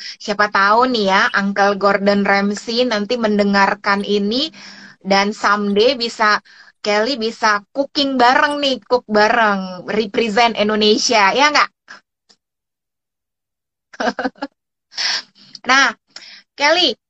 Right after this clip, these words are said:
ini, oh, oke, suaranya kedengeran nggak? Kelly-nya nge-freeze lagi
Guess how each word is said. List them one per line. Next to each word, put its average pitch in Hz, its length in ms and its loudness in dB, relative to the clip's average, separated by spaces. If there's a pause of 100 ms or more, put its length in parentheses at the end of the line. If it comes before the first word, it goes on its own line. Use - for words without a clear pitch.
(300)
ini, 339 220 -4 (1160)
oh, 180 160 0
oke, 170 160 -8 (140)
suaranya 226 460 2
kedengeran 247 380 0
nggak? 175 160 -2
Kelly-nya 202 300 0
nge-freeze 220 440 -2
lagi 190 160 -2